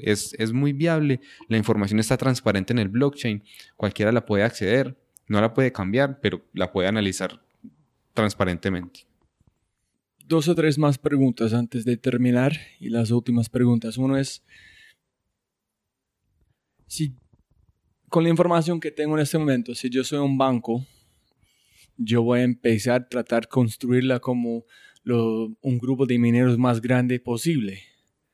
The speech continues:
Speaker 2: Porque si la persona va a empezar a usar Bitcoin, yo voy a perder las transacciones, voy a perder como...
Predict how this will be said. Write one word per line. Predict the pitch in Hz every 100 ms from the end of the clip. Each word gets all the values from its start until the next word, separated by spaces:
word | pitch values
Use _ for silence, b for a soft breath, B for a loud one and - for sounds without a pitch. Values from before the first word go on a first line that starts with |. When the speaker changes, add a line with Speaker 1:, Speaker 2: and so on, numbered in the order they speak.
| _ _ _ _ _ _ -
Speaker 2:
Porque | 123 - 127 117 117 117 120 - _
si | - - 127
la | 117 120
persona | 113 - 120 143 139
va | 135
a |
empezar | 135 135 127 131
a | 123
usar | - 120 120
Bitcoin, | 156 - 139 127
yo | 123 127
voy | 127
a | -
perder | 127 120
las | 110
transacciones, | 120 117 107 123 113 160 156 147
voy | 123
a | 120
perder | - 117 117
como... | 120 117 113